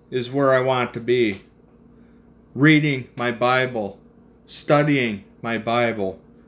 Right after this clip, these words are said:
and praying to a holy and righteous God. This is where I want to be when my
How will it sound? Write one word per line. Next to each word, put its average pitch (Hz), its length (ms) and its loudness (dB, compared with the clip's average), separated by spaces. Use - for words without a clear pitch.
and 117 140 -8
praying 139 520 0
to 120 160 0
a 110 60 0
holy 131 360 0
and 110 140 -4
righteous 117 420 -2
God. 110 520 -2
This 170 540 4
is 135 180 -2
where 139 240 0
I 143 180 4
want 131 300 -2
to 107 60 -4
be 110 440 -4
when 120 220 -4
my 120 400 0